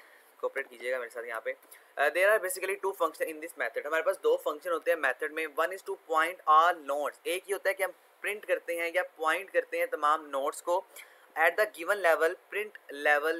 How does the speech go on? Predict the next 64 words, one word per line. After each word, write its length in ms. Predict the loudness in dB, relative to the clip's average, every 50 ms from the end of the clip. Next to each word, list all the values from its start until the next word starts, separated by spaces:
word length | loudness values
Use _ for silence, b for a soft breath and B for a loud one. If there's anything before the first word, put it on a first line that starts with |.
| -2 -2 0
uh, 240 | 0 2 2 2
print 280 | 2 0 -2 -6 -6 -4 0 2
current 240 | 2 2 2 2 2 2
level 220 | 4 4 2 0 0 0
and 160 | 0 0 0 -2
the 60 | -2 -2
other 200 | -2 -2 -2 -6
is 100 | -6 -8
to 140 | -8 -8 -10 -8 -6 -8
print 200 | -8 -6 -2 -4
the 80 | -4 -2
level 480 | 0 0 0 2 2 0 0 0 0 -2
order। 160 | 0 2 0 0 -2 B B B B B B -6
Level 340 | 0 2 4 4 4 2
का 120 | 0 -2 -2
मतलब 240 | -2 -2 -6 -6 -4
क्या 100 | 0 0
होता 160 | 2 2 2
है 40 | 0
वो 60 | 2
मैं 80 | 2 0
आगे 160 | 0 0 2
जाके 220 | 0 0 2 2
आपको, 240 | 2 0 0 -2 -8
ये 120 | -12 -6 -2
जब 160 | -2 -2 -2 -4
इसकी 200 | -18 -16 -10 -4
diagram 400 | 0 2 2 2 2 0 -2 -2
है 80 | -2 -2
बनाई 220 | 0 2 0 0
हुई 80 | 0 -4
है, 60 | -2
मैं 80 | 0 0
आप-, 180 | 0 0 0
आगे 160 | -2 -2 0 0
जाके 200 | -2 0 2 2
आपको 200 | 0 0 -2 -6
वो 80 | -6
दिखाऊंगा, 360 | -6 -4 -4 -4 -4 -2 -2
वहाँ 160 | -2 0 0 -2
से 120 | -2 -2
level 220 | 0 2 2 2
भी 120 | 0 -2 -8
समझा 300 | -8 -4 2 2 2 2
दूंगा, 220 | 2 0 -4 -4
जो 100 | -4 -4
कि 100 | -8 -12
एक 80 | -12 -8
short 260 | -4 -2 -2 -2 -2 -2
question 260 | -4 -4 -2 -2 -2
है 100 | -2 -2
itself, 240 | -2 -4 -6 -6 -4 -4
वो 80 | -6 -6
भी 100 | -6 -8
बहुत 220 | -8 -8 -6 -4
दफ़ा 120 | -4 -4
पूछा 240 | -4 -6 -10 -8 -2
जा 100 | -2 -2
चुका 180 | -2 -2 -6 -8
है 40 | -6
currently 240 | -6 -8 -10 -10
papers 260 | -10 -8 -8 -8 -8 -8
के 80 | -8
अंदर। 180 | -6 -6 -6